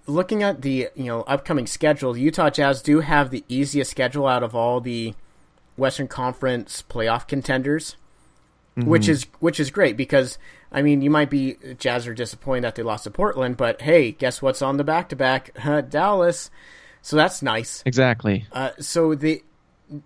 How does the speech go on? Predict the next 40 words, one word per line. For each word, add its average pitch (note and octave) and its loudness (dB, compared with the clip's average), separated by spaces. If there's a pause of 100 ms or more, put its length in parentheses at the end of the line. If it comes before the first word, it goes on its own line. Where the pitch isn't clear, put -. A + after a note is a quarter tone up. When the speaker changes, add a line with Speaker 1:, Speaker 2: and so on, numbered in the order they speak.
(400)
Speaker 1:
they D#3 0
have F3 -2
that C#3 -2
going C#3+ 2
for A2 -6
them. G2+ -8
I, C3 -2 (440)
I C#3 -2
do F#3+ -2
think D3 -2 (1040)
just D3+ -2
last C#3+ 0
night, B2+ -2
just, - -10 (240)
it, - -18 (540)
you, G#3 -8 (240)
was C#3 -6
a - -12
combination C#3 -4
of A2+ -6
the A2 -12
Jazz F3 -4
just B2 -10
looked C#3+ -8
like B2+ -4
they C3 -4
could C3 -10
come C#3 -4
in C#3 0 (120)
and, A#2 -6 (160)
uh, A2 -10
get C3+ -8
things C3 -6
going. A#2+ -6 (1300)
They B2+ -6
weren't C3+ -4
crisp. B2+ -6
They B2 -6
weren't C3 -4
anything. B2+ -6